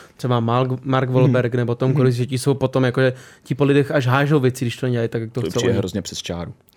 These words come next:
Speaker 1: Mhm.
Speaker 2: Eh, mm, takhle, každý režisér má jiný přístup a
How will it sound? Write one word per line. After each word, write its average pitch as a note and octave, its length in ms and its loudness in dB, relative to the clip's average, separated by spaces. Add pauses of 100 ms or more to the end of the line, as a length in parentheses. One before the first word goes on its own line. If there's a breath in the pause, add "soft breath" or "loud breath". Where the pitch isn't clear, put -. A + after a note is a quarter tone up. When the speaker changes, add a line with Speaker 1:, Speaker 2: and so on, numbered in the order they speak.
Speaker 1:
Mhm. D#3+ 260 4 (140)
Speaker 2:
Eh, F#2+ 260 2 (440)
mm, G2+ 380 -4 (260)
takhle, G#2+ 180 0
každý A2 240 0 (200)
režisér G2+ 460 -2
má F#2 140 -4
jiný F#2+ 260 -2
přístup - 560 -10
a F2+ 260 -6